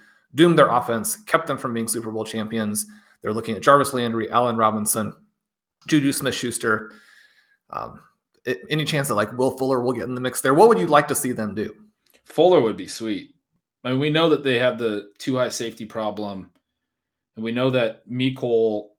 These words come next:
Speaker 2: has been not necessarily that reliable second speedster, but they were using Tyreek a little bit more underneath last year and effectively.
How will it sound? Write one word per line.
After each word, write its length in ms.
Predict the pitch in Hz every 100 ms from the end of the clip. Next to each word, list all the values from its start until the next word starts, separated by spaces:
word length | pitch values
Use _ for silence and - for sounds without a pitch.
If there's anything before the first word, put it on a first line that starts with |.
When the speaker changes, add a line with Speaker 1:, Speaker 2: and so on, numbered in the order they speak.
| _ _ _ -
Speaker 2:
has 240 | 104 104
been 480 | - 113 107 101 101
not 240 | 113 117 117
necessarily 600 | 120 117 - 113 104 104
that 200 | 104 104
reliable 440 | 107 101 107 98
second 340 | 95 - 117 101
speedster, 500 | - 131 127 - 107
but 140 | 98
they 160 | 123 110
were 120 | 104
using 340 | 101 120 113
Tyreek 440 | 107 113 104 107 104
a 40 |
little 180 | 101 98
bit 140 | 98
more 200 | 98 98
underneath 580 | 110 107 90 90 117 139
last 400 | 92 82 90 -
year 160 | 117 -
and 100 | 131
effectively. 840 | 127 - - 107 90 92 90 107